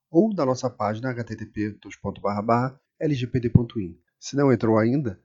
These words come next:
não perca a oportunidade. As instruções estão no banner do site.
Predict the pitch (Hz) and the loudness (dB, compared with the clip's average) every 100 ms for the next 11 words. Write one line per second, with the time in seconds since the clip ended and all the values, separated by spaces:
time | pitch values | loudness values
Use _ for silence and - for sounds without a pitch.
0 | _ - 131 139 - 117 117 120 117 110 | _ 0 2 2 4 4 4 0 0 0
1 | 113 104 87 80 82 - 92 90 101 - | 0 0 -2 -6 -10 -12 -10 -10 -12 -14
2 | 95 - 104 98 95 95 92 82 - 95 | -16 -8 -6 -6 -10 -12 -10 -10 -10 -8
3 | 104 104 107 - - _ - | -8 -10 -12 -16 -20 _ -20